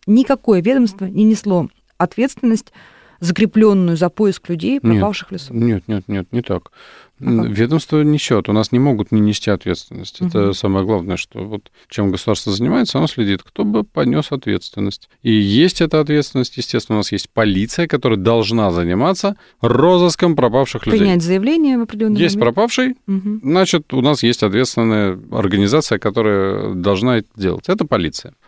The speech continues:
Speaker 2: Ам, но вот как она это делает? Никаких внутренних регламентов по
Speaker 1: Мгм.
Speaker 2: разворачиванию работы по поиску пропавших в природе мы не увидели. Та же проблема существует, э,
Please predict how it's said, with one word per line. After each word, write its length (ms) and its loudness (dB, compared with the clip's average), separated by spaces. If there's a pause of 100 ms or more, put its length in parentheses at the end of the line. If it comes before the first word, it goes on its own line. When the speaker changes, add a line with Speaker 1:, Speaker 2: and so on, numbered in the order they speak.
(100)
Speaker 2:
Ам, 580 2
но 180 4
вот 160 2
как 280 2
она 180 4
это 220 0
делает? 360 0
Никаких 400 0
внутренних 540 2
регламентов 600 2
по 280 2
Speaker 1:
Мгм. 100 -12 (260)
Speaker 2:
разворачиванию 840 0
работы 680 -2 (100)
по 140 -6
поиску 480 -4
пропавших 600 -4
в 100 -20
природе 640 0 (160)
мы 120 0
не 140 0
увидели. 400 -6 (360)
Та 160 2
же 100 0
проблема 520 0
существует, 720 -4 (180)
э, 420 0